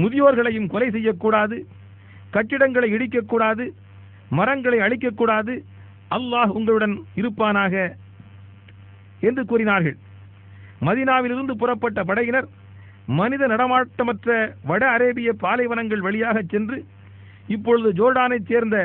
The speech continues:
மூத்தாவிற்கு வந்தடைந்தனர். சுமார்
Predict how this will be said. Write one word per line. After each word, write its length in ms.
மூத்தாவிற்கு 600
வந்தடைந்தனர். 560
சுமார் 360